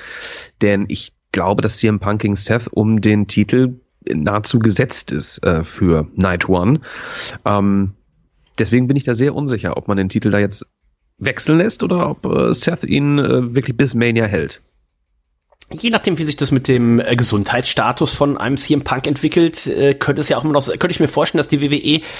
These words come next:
Speaker 2: Drew McIntyre so ein bisschen, bisschen warm hält,
Speaker 1: Ja.
Speaker 2: als, als Backup vielleicht
Speaker 1: Mhm.
Speaker 2: auch einfach, ne? Oder ein C M Punk, da fehlt ja nicht viel, da fehlen nur vier Donuts und dann ist er wieder so sauer und haut Backstage wieder irgendwem auf die Fresse, ne?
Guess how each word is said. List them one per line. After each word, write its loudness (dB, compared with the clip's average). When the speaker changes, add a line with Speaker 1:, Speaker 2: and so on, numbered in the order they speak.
Speaker 2:
Drew 2
McIntyre 0
so 0
ein 0
bisschen, 0
bisschen 2
warm 2
hält, -2
Speaker 1:
Ja. 4
Speaker 2:
als, 2
als -2
Backup -2
vielleicht 0
Speaker 1:
Mhm. -8
Speaker 2:
auch -4
einfach, -4
ne? 2
Oder 2
ein 0
C 0
M 0
Punk, -2
da 2
fehlt -2
ja 2
nicht -2
viel, 2
da 2
fehlen 2
nur 0
vier 2
Donuts 2
und -2
dann 0
ist -4
er 0
wieder 0
so 0
sauer 4
und 0
haut 2
Backstage -2
wieder 0
irgendwem 2
auf -2
die 2
Fresse, 0
ne? 0